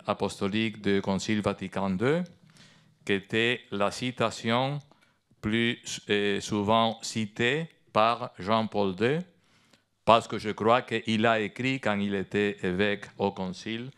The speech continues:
la phrase, je ne me rappelle pas exactement en français, mais l'idée, c'est que la personne humaine se réalise, seulement se peut réaliser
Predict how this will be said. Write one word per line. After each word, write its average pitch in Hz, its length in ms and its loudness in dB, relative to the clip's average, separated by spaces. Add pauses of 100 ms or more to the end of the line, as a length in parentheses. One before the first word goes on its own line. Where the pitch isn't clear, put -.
(360)
la 95 160 0
phrase, 110 520 0 (320)
je 92 120 -2
ne 104 120 2
me 104 80 4
rappelle 98 340 -2
pas 104 280 2
exactement 101 600 -2
en 98 140 -2
français, 113 580 -2 (240)
mais 101 140 2
l'idée, 95 440 0
c'est 110 300 -2
que 104 300 -2 (680)
la 104 140 6
personne 110 500 -2
humaine 120 560 2 (420)
se - 140 2
réalise, 110 920 0 (280)
seulement 131 540 4
se - 140 -2
peut 113 220 4
réaliser 117 680 -2